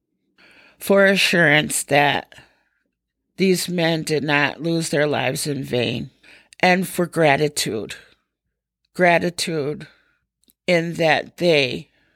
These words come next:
in the line of duty, did so to save the lives of not only the seven children, but also of their fellow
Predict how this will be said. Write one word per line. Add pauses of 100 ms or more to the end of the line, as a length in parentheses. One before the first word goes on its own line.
(680)
in
the
line
of
duty, (640)
did
so (560)
to
save (380)
the
lives (640)
of (640)
not
only
the
seven
children, (360)
but
also (240)
of
their
fellow